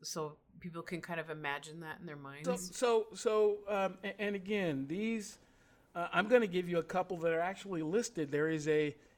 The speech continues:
Speaker 2: international standard. The International Organization for Standardization has created
Speaker 1: Okay.
Speaker 2: a standard, I S O forty-five thousand three. It is descriptive, not prescriptive,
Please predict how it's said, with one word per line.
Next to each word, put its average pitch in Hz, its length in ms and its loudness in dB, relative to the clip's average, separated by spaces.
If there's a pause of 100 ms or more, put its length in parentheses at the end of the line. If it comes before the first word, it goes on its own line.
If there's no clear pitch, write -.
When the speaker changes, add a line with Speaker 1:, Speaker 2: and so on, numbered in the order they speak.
(100)
Speaker 2:
international 165 840 0
standard. 147 580 -2
The 135 120 -4
International 143 540 -2
Organization 139 520 -4
for 135 100 -10
Standardization 143 1000 -6
has 156 140 -10
created 170 460 -2
Speaker 1:
Okay. 139 80 -4
Speaker 2:
a 127 40 -4
standard, 151 460 -4 (460)
I 143 180 -2
S 156 180 -2
O 165 100 0
forty-five 156 600 -4
thousand 147 460 -4
three. 151 360 -2 (400)
It 131 140 -2
is 143 140 2
descriptive, 165 680 -2
not 165 220 -2
prescriptive, 190 580 -2